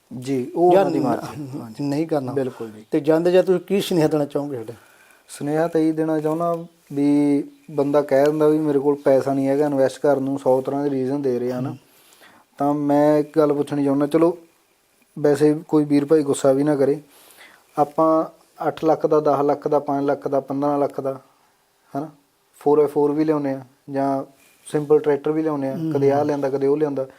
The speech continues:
Speaker 1: ਜਾਂ ਆਪਾਂ ਬਾਹਰ ਜਾਣ ਨੂੰ ਵੀ ਪੈਸਾ ਅਰੇਂਜ ਕਰਦੇ ਆ। But ਇੱਥੇ ਆਪਾਂ ਨੂੰ ਪੈਸਾ ਅਰੇਂਜ ਬਹੁਤ ਈਜ਼ੀ ਵੇ ਦੇ ਵਿੱਚ ਹੋ ਰਿਹਾ। ਤੁਹਾਡੇ ਕੋਲ ਪੈਸਾ ਹੈਗਾ, ਤੁਸੀਂ ਲਾ ਸਕਦੇ ਹੋ। ਤੁਸੀਂ ਉਹਨਾਂ ਚੀਜ਼ਾਂ ਲਈ ਵੀ ਤਾਂ ਅਰੇਂਜ ਕਰ ਰਹੇ ਹੋ ਜਿਹੜੀਆਂ ਚੀਜ਼ਾਂ ਦਾ ਕੋਈ ਬੈਨੀਫਿਟ ਨਹੀਂ ਹੈਗਾ।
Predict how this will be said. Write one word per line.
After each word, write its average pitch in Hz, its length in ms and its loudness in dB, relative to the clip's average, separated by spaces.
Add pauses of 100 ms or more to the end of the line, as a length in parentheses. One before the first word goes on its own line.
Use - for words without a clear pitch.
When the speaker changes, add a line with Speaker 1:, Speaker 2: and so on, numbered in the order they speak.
(500)
Speaker 1:
ਜਾਂ 151 140 4
ਆਪਾਂ 151 180 2
ਬਾਹਰ 147 280 4
ਜਾਣ 160 160 0
ਨੂੰ 151 80 0
ਵੀ 156 60 -2
ਪੈਸਾ 147 300 0
ਅਰੇਂਜ 135 280 -2
ਕਰਦੇ 127 340 -4
ਆ। 123 100 -12 (640)
But 147 120 2 (160)
ਇੱਥੇ 180 640 2 (120)
ਆਪਾਂ 156 460 0
ਨੂੰ 151 200 -4
ਪੈਸਾ 143 480 0
ਅਰੇਂਜ 139 340 -2
ਬਹੁਤ 143 420 0 (220)
ਈਜ਼ੀ 139 240 -2
ਵੇ 139 140 2
ਦੇ 147 120 0
ਵਿੱਚ 143 200 -6
ਹੋ 131 200 -12
ਰਿਹਾ। 120 200 -10 (500)
ਤੁਹਾਡੇ 147 220 2
ਕੋਲ 151 120 2
ਪੈਸਾ 147 360 0
ਹੈਗਾ, 151 380 0 (100)
ਤੁਸੀਂ 139 200 -8
ਲਾ 123 180 -2
ਸਕਦੇ 120 360 -8
ਹੋ। 123 80 -16 (600)
ਤੁਸੀਂ 139 200 -4
ਉਹਨਾਂ 151 240 0
ਚੀਜ਼ਾਂ 170 320 -2
ਲਈ 170 100 2
ਵੀ 175 100 -2
ਤਾਂ 190 120 0
ਅਰੇਂਜ 156 260 2
ਕਰ 143 240 2
ਰਹੇ 143 140 0
ਹੋ 160 80 -2
ਜਿਹੜੀਆਂ 160 300 0
ਚੀਜ਼ਾਂ 151 320 -4
ਦਾ 156 60 2
ਕੋਈ 156 200 2
ਬੈਨੀਫਿਟ 139 380 0
ਨਹੀਂ 135 220 -4
ਹੈਗਾ। 139 220 -6